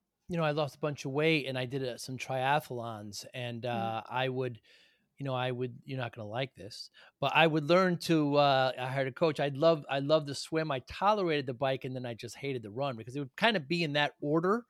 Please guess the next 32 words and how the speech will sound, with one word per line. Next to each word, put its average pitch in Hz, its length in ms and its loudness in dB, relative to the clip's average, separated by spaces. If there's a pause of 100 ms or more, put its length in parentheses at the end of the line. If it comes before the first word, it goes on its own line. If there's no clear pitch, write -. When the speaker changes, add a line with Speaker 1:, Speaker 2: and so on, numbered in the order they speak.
(140)
Speaker 1:
It, 147 200 -4
it 175 100 6
is 214 140 6
in - 40 0
Speaker 2:
Mm-hmm. - 20 0
Speaker 1:
that 104 140 -6
order. 85 280 -12 (320)
Speaker 2:
Mm-hmm. 185 240 8
Speaker 1:
So, 143 140 2 (220)
you 160 80 -2
know, 160 60 4
the 143 80 0
swim, 208 220 0
you 165 100 6
have 156 140 6
all 156 140 8
your 151 120 2
energy. 135 580 0 (180)
Your 143 160 -4
Speaker 2:
Mm-hmm. 160 160 4
Speaker 1:
bike, 175 220 4
you 175 60 4
know, 147 80 0
you're 131 140 -2
going, 139 280 -4 (160)
we 160 80 -6
did 147 120 -4
a 139 60 -2
li-, 143 160 -2 (140)
uh, 117 200 -8
Olympic, 127 400 -8 (120)
um, 101 360 -12